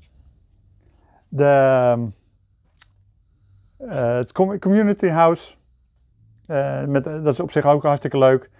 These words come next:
Het is echt een Friends hoekje is dit aan het worden. Eh, hieronder kan, kan nog het café. De, dat staat, eh, ook in de planning om die uit-, uiteindelijk nog een keertje uit te breiden en dan, eh, erop te bouwen.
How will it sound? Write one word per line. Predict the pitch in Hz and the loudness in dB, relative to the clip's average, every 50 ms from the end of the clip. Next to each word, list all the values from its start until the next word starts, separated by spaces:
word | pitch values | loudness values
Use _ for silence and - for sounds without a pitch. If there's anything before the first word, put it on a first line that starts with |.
| _ _ _ _ | _ _ _ _
Het | - 135 | -12 -10
is | 170 | -6
echt | 185 175 - - | -6 -6 -4 -4
een | 147 | -8
Friends | 120 - - 151 156 156 - | -4 2 4 4 4 2 -2
hoekje | - 151 - 151 147 139 147 | -6 -4 0 2 2 2 2
is | 151 123 | -2 -2
dit | - 147 - | -4 -2 -2
aan | 147 143 143 | 0 -2 0
het | 135 120 | -4 -4
worden. | 127 131 139 139 131 135 135 139 _ _ _ _ _ _ _ _ _ _ _ _ _ _ _ _ _ _ _ _ _ _ _ _ _ _ _ _ _ _ _ | 0 0 2 2 2 0 -4 -4 _ _ _ _ _ _ _ _ _ _ _ _ _ _ _ _ _ _ _ _ _ _ _ _ _ _ _ _ _ _ _
Eh, | - 120 113 | -2 -2 0
hieronder | 117 127 139 147 160 160 156 147 | 2 2 4 4 4 2 2 0
kan, | - 147 139 139 143 151 | 2 4 2 2 2 -2
kan | - 143 135 | -2 0 0
nog | 135 127 117 | 0 -2 -2
het | 127 120 - | -4 -10 -6
café. | - 139 117 160 170 185 190 202 190 | -8 -8 -2 0 0 0 0 -2 -4
De, | 160 156 147 139 135 135 131 131 127 123 | -6 -4 -2 -2 0 0 0 0 -2 -2
dat | 120 127 | -4 -6
staat, | - - - 131 - - | -4 0 0 0 0 2
eh, | 127 120 117 117 113 113 113 113 113 _ _ _ _ _ _ | 0 2 2 2 2 2 0 -2 -6 _ _ _ _ _ _
ook | _ - 185 175 - | _ -4 -4 -2 -4
in | 185 170 | -6 -6
de | 147 | -2
planning | 156 160 160 156 156 | 0 0 0 0 0
om | 151 147 | -2 0
die | 143 147 156 | 0 0 2
uit-, | 156 151 139 127 | 0 0 0 -2
uiteindelijk | 151 147 151 151 147 143 131 147 143 | -4 -6 -4 -4 -2 0 0 0 0
nog | 143 139 | -2 -6
een | 135 | -4
keertje | - 139 - - | -6 -6 -4 -2
uit | 143 139 127 | -4 -4 -4
te | 131 | -4
breiden | 120 127 127 127 127 123 139 | 0 0 2 2 2 -2 -4
en | 135 131 127 | -6 -4 -4
dan, | 123 120 120 | -4 -4 -4
eh, | 120 117 117 117 117 120 143 - - 277 226 139 | -4 -4 -4 -6 -6 -8 -8 -10 -12 -14 -8 -4
erop | 139 147 139 | -4 -4 -4
te | - 127 | -4 0
bouwen. | 123 123 123 123 123 127 - | 4 4 4 4 2 -2 -6